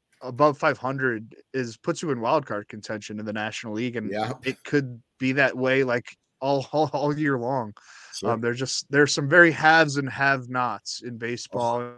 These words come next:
Speaker 1: and I think especially on the National League side.
Speaker 2: Yeah.
Speaker 1: Um, Christian Yelich is, is my fade. I, I don't know. I admittedly just wanted to, like, fade him on something, and actually runs scored might be the most reliable part of his game right
Speaker 2: Maybe.
Speaker 1: now,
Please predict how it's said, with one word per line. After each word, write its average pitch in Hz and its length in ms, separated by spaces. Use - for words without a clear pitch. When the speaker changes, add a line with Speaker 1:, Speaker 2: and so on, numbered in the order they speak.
Speaker 1:
and 117 220
I 117 40
think 123 200
especially 123 420
on 120 80
the 113 80
National 110 400
League 104 140
side. 107 400
Speaker 2:
Yeah. 127 200
Speaker 1:
Um, 123 200
Christian 196 420
Yelich 151 500
is, 131 300
is 131 160
my 131 160
fade. 127 640
I, 135 340
I 113 100
don't 113 100
know. 110 60
I 151 160
admittedly 196 420
just 156 200
wanted 170 220
to, 147 80
like, 127 220
fade 139 320
him 143 260
on 120 160
something, 147 640
and 139 80
actually 190 260
runs 151 320
scored 143 340
might 131 160
be 143 140
the 123 80
most 127 260
reliable 120 600
part 151 400
of 151 140
his 160 200
game 165 460
right 170 200
Speaker 2:
Maybe. 185 60
Speaker 1:
now, 175 280